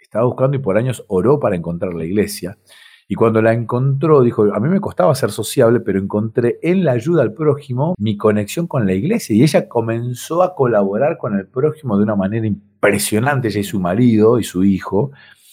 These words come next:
Y ellos empezaron a servir al prójimo, ¿no? A través de ropa, a través de vianda, a través de preparación de un montón de cuestiones, pero a trabajar en el otro. Y es como decís vos, uno muchas veces se aleja de Dios y en ese alejarse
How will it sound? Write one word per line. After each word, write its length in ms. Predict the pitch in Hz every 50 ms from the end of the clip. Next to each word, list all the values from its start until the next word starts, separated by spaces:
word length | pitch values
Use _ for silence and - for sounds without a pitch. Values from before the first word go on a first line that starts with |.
| _ _ _ _ _ _
Y 120 | - 110 127
ellos 220 | 151 - 175 156
empezaron 320 | 160 123 117 - 156 156
a 80 | 147 127
servir 240 | - - 95 135 180
al 100 | 170 -
prójimo, 360 | - 156 147 - - 92 104
¿no? 120 | 123 135
A 100 | 120 101
través 220 | - 92 101 107 101
de 100 | 98 85
ropa, 320 | 90 113 131 135 143 107
a 40 | 101
través 220 | 101 95 101 101
de 100 | 104 92
vianda, 320 | 90 98 117 123 131 123 104
a 40 | 104
través 180 | 98 90 101 104
de 120 | 107 101
preparación 680 | 101 - 85 82 - 85 85 85 90 - - 110 107 107
de 60 | 101
un 80 | 95
montón 240 | 92 92 90 101 104
de 80 | 101 92
cuestiones, 340 | - 92 - 139 139 135 139
pero 180 | - 104 101 98
a 60 | 98
trabajar 380 | - 98 98 101 - - 151
en 100 | 151 139
el 140 | 113 101 123
otro. 260 | 170 170 - - 92
Y 40 | 110
es 60 | 143 139
como 160 | 165 160 143
decís 180 | 131 - - 131
vos, 240 | 139 110 - - - _ _ - - - - - - _ _ _
uno 200 | - 233 247 214
muchas 240 | 202 202 208 196
veces 200 | 190 190 190 170
se 60 | - 143
aleja 340 | 120 143 151 - 156 143
de 60 | 123 120
Dios 300 | 127 165 185 180 - 131
y 80 | 127
en 100 | 127 139
ese 140 | 156 - -
alejarse 640 | 143 135 - - 156 170 165 - - 170 165 160